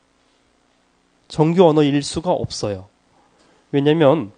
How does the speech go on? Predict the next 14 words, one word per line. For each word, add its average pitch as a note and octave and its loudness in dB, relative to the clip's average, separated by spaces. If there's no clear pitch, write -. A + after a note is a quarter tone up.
반복 F#3 -4
규칙을 C#3 -4
써서 D3 2
무한 C3+ -2
개수 C#3 -4
스트링 C#3+ -4
만들어야 A#2 -4
되는데 A2 -6
이 C#3 -10
경우 D3 0
개수를 F3 -6
맞춰서 D#3 0
생성하려면 D3 0
S는 E3 0